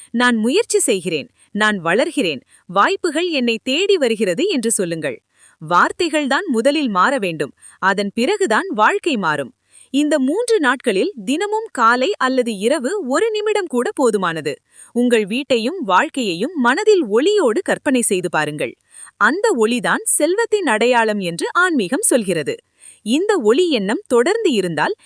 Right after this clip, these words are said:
இயல்பாகவே உங்கள் செயல்கள் மாறும். செயல்கள் மாறினால் வருமான வழிகளும் மாறும். அதிர்ஷ்டம் என்பது வெளியிலிருந்து வருவதல்ல,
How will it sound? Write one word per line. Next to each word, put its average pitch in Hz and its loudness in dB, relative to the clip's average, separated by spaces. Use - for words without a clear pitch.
இயல்பாகவே 370 2
உங்கள் 269 0
செயல்கள் 254 0
மாறும். 165 0
செயல்கள் 247 2
மாறினால் 165 0
வருமான 359 0
வழிகளும் 247 0
மாறும். 165 -2
அதிர்ஷ்டம் 381 2
என்பது 254 0
வெளியிலிருந்து 320 4
வருவதல்ல, 196 0